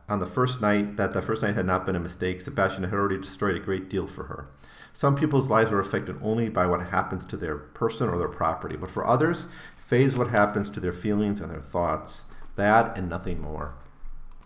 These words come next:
So we're, we're told, um, the reason why her teacher, Paul Auerbach, is looking for this accompanist for, for Sebastian, and, and, rec-, and he recommends Lucy,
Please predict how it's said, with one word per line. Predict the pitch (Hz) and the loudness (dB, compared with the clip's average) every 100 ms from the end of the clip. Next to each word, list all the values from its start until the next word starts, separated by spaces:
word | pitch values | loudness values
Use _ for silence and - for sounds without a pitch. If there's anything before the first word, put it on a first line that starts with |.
| - - - - - - - - - | -20 -20 -20 -20 -20 -20 -20 -20 -14
So | - 160 147 156 | 8 10 10 6
we're, | 160 156 | 4 6
we're | 147 151 | 6 6
told, | 185 185 151 - - | 4 4 2 -2 2
um, | 113 101 98 92 92 - - - - - _ _ _ - - - - - | 4 4 2 0 -4 -10 -20 -20 -20 -20 _ _ _ -18 -18 -18 -20 0
the | 127 | 2
reason | 120 165 185 139 110 | 6 8 8 6 6
why | 104 101 92 82 92 - - - - | 6 8 6 4 -2 -6 -16 -20 -10
her | - | -6
teacher, | 104 120 104 98 90 | -4 -4 -4 -2 -2
Paul | - 95 87 | 2 2 2
Auerbach, | 87 92 85 85 82 - | 2 0 2 2 0 -2
is | 92 | -6
looking | - - 90 | -6 -4 -8
for | - 87 78 | -6 -6 -4
this | 78 76 - - | -4 -6 -12 -20
accompanist | - - 113 90 80 78 - | -8 -6 -4 -4 -4 -8 -12
for, | - 78 78 76 73 69 - _ - - - | -8 -6 -4 -6 -8 -14 -20 _ -20 -20 -20
for | - - | -12 -10
Sebastian, | 71 - 151 233 277 - 107 98 | -8 -2 4 4 2 0 0 2
and, | 90 | 0
and, | 90 90 | 0 0
rec-, | 101 - | 0 0
and | 117 107 | -4 -2
he | 107 | 0
recommends | 98 101 87 82 | 2 2 -2 -2
Lucy, | 120 107 - 107 104 | 0 0 0 -2 -2